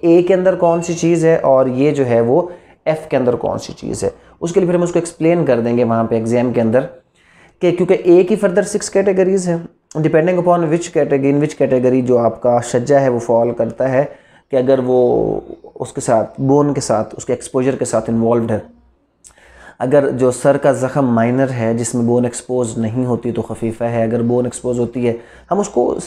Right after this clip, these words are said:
इस, इस क्वेश्चन के अंदर basically, क्योंकि उसने हमें बताया नहीं है और क्योंकि उसने हमें बताया नहीं है, इसलिए हमने शज्जा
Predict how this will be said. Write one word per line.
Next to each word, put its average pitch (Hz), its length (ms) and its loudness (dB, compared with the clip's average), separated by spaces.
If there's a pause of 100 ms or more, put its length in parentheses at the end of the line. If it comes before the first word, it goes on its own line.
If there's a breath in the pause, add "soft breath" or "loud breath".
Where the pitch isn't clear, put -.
(140)
इस, - 160 -12 (160)
इस 226 120 -10
क्वेश्चन 254 420 -2
के 165 80 0
अंदर 156 320 0
basically, 139 600 0 (880 loud breath)
क्योंकि 208 160 0
उसने 226 180 0
हमें 214 140 2
बताया 123 340 2
नहीं 117 240 -4
है 110 180 -8 (840)
और 156 120 2
क्योंकि 185 200 2
उसने 190 180 -4
हमें 180 120 2
बताया 123 360 2
नहीं 151 240 -2
है, 185 220 -4 (400 soft breath)
इसलिए 196 340 0
हमने 202 360 2
शज्जा 185 800 2